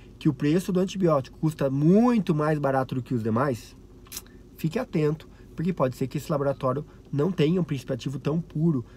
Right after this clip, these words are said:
e aí você gasta dinheiro, gasta tempo, perdendo tempo fazendo aquele remédio pro seu cachorro, e o tratamento não resolve, seu cachorro acaba morrendo,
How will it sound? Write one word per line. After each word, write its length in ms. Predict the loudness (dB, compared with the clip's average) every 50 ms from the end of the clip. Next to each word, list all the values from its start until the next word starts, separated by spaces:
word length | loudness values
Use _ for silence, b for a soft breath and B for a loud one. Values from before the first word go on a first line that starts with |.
| B -6 -4
e 60 | -2
aí 60 | -2
você 220 | -2 -2 -4 -4
gasta 380 | -4 -2 -2 -2 0 -2 -2 -4
dinheiro, 420 | -4 -4 -2 -2 0 0 0 0
gasta 380 | 0 0 0 -2 -2 -2 -6 -8
tempo, 320 | -6 -4 -2 -2 -2 -2
perdendo 480 | -4 -6 -4 -4 -2 0 -2 -2 -2 -4
tempo 300 | -4 -2 -2 -2 -2 -2
fazendo 240 | -2 -2 -2 -2 -2
aquele 200 | -2 -2 -2 -2
remédio 360 | -2 0 -2 -2 -4 -4 -8
pro 100 | -8 -8
seu 100 | -6 -6
cachorro, 400 | -4 -6 -6 -4 -4 -4 -4 -6 B B B B B B -6
e 40 | -6
o 40 | -4
tratamento 420 | -4 -4 -4 -2 -2 -2 -2 -2
não 100 | -2 -2
resolve, 480 | 0 -2 -2 0 0 -2 -2 -2 -4 -8 B B B B B -14
seu 140 | -12 -8 -6
cachorro 280 | -6 -6 -4 -4 -4
acaba 340 | -4 -4 -4 -4 -2 -2 -2
morrendo, 500 | -2 -2 -2 -2 -2 -2 -2 -2 -4 -6